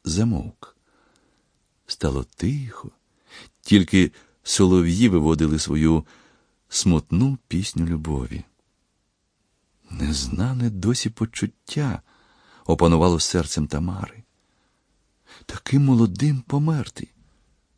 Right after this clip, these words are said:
Але яким же дивовижним має бути Ісус, цей Син Божий, що хворий юнак не боїться смерті, бо він впевнений в його близькості.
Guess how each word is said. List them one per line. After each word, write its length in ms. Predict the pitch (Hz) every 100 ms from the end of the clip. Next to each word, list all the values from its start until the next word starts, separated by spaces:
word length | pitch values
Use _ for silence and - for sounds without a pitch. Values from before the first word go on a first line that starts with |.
| _ _ _ _ _ - -
Але 300 | - 82 110 - _ _ _ _ _ _ _ _ _ _ _ _ -
яким 360 | - - 147
же 120 | 123
дивовижним 800 | 113 110 98 82 170 185 175 147 - - -
має 260 | 95 123 104
бути 340 | 117 147 117
Ісус, 680 | 104 - - 87 135 - - - - _
цей 220 | - 120
Син 440 | 85 - - 104 120
Божий, 420 | 143 147 165 156 _ _ _ _ _ _ _
що 240 | - - 87
хворий 360 | 82 87 131
юнак 580 | 92 87 73 - - - _ _ _ _ _ _ _
не 160 | 78 80
боїться 540 | 73 71 139 - -
смерті, 840 | - - - 90 175 - - - - _ _ _ _ - -
бо 180 | 92 92
він 280 | 143 160 - - _ _ _ _ _ _
впевнений 600 | - 123 156 156 160 160 160
в 40 |
його 220 | 160 170
близькості. 800 | 165 196 196 - - - - -